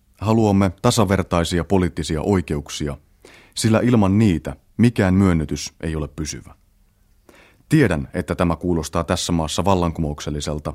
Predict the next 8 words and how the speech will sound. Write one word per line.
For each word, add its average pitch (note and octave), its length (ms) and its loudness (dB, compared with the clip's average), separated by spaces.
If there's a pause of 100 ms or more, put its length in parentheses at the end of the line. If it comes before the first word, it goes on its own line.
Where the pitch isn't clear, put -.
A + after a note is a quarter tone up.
(140)
valkoisten D2 540 -4
keskuudessa, C2+ 640 -14 (720)
koskapa G#2 540 0
enemmistö G2+ 500 2
äänestäjistä F#2+ 560 0
olisi G2 240 0
afrikkalaisia. C2 800 -6 (1200)
Tämä A#2+ 300 4